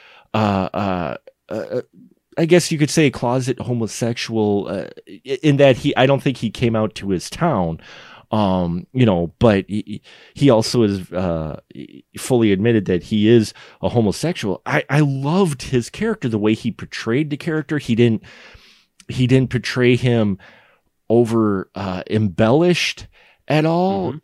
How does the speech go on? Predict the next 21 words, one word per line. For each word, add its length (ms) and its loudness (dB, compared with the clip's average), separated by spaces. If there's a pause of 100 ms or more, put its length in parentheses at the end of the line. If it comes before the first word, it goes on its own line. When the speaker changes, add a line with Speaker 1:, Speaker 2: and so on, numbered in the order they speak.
Speaker 1:
He 260 -2
felt 400 0
like 220 -2
a 80 2
guy 540 -2
who 260 2
has 320 -2 (640)
got 300 -2
these 200 -4
feelings 680 0
that 320 -2
aren't 240 -2
exactly 800 -4
looked 400 -2 (460)
great 360 2
upon. 460 0
They're 100 0
not 200 2
looked 180 2
down 220 2
upon 720 0